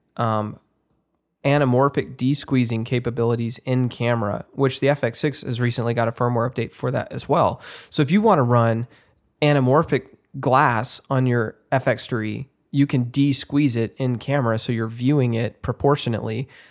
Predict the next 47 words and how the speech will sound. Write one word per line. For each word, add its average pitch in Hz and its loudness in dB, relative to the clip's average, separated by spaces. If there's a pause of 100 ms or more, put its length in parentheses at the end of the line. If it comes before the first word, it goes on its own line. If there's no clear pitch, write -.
(340)
on 117 2
the 113 0
monitor. 113 0 (140)
Now, 131 4
I 175 6
use 147 4
small 131 2
H 123 -2
D 123 -2 (640)
monitors 123 2 (140)
on 120 0
mo-, 113 -2
most 123 0
of 127 -4
my 120 0
cameras. 120 -2
So 127 0
I'd 123 2
run, 123 0
like, 123 -4
an - -18
N 123 0
D 120 0
five 117 0
on 117 -4
my 113 -4
F 120 -6
X 120 -6
three 120 -4
and 117 -2
a 123 -4 (300)
Cine 131 4
five 123 2
on 123 0
my 120 -2
F 120 -4
X - -6
six, - -2
and 127 -2
I 165 4
can 139 0
de-squeeze 127 0 (280)
to - -8
any 170 6
ratio 123 2
of 123 -2
de-, 120 -4